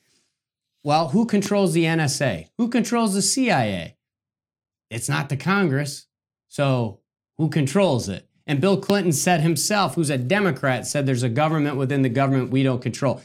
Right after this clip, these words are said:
So they, they lump everything together. So sometimes somebody can come out like this, make a bold prediction,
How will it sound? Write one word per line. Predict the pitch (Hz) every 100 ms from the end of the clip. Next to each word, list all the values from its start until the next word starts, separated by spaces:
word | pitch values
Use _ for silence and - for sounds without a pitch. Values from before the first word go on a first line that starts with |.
| - _
So | - 190
they, | 170 175 185
they | 156 180
lump | 180 196 294 302
everything | 190 226 220 - 208 165
together. | 175 135 175 170 104 95 - _
So | - 175
sometimes | 294 311 - 190 185
somebody | 233 254 254
can | 214 196
come | 214 214
out | 190
like | 151 131
this, | 131 127
make | 160 180 165
a |
bold | 120 147 196 226 -
prediction, | 185 170 170 - 123 113 104